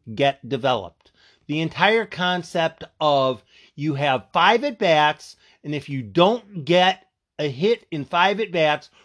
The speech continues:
we're going to give you a blindfold and a cigarette, and you know what comes next.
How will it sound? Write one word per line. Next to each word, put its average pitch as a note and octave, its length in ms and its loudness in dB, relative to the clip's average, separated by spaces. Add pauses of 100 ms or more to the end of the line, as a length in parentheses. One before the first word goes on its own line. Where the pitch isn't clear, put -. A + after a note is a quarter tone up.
(120)
we're C3 140 -4
going F3 340 -4
to G3+ 80 -8
give F#3+ 260 -4
you F#3+ 220 -2
a D3 100 -2
blindfold G3 920 0
and F3+ 120 -2
a E3+ 60 -2
cigarette, F3+ 680 2
and D#3+ 120 -4
you E3+ 100 -2
know E3 140 0
what D#3 160 0
comes C#3+ 340 -6
next. - 640 -6